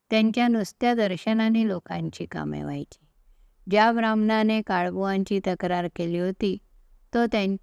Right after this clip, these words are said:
त्याच्या प्रपंचातल्या अडचणीसाठी जेव्हा अक्कलकोटला खासबागेत गेला, तेव्हा स्वामी म्हणाले, "का रे, आमच्याबरोबर वैर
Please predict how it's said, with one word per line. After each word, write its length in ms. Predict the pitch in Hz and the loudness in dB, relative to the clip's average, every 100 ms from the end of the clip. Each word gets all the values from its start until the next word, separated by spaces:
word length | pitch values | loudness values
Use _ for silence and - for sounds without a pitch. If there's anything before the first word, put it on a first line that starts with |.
| _ | _
त्याच्या 320 | 208 196 226 | 0 2 2
प्रपंचातल्या 880 | 226 214 196 208 208 208 208 208 208 | 0 0 -4 -2 -2 0 -2 0 0
अडचणीसाठी 920 | 196 175 175 190 190 180 185 175 185 | 0 -2 -4 -2 -2 -2 -4 -6 -6
जेव्हा 320 | 175 175 175 170 | -4 -4 -2 -6
अक्कलकोटला 840 | - 196 190 - 185 175 175 175 - | -4 -2 -2 0 -2 -2 -4 -4 -4
खासबागेत 640 | 170 160 165 190 202 208 | -4 -2 0 0 2 -2
गेला, 420 | 180 170 160 156 - _ _ _ _ _ | -2 -4 -4 -6 -10 _ _ _ _ _
तेव्हा 300 | 226 220 240 | 0 4 2
स्वामी 400 | 220 208 190 202 | 2 0 0 0
म्हणाले, 560 | 208 185 180 190 220 202 - _ - _ | -2 -2 -2 0 0 -2 -8 _ -20 _
"का 240 | 190 175 180 | 0 2 2
रे, 200 | 220 254 - _ _ | 0 -4 -10 _ _
आमच्याबरोबर 880 | 185 180 180 220 214 220 220 220 220 | -2 -2 0 0 2 2 0 2 2
वैर 340 | 208 190 196 | 2 0 0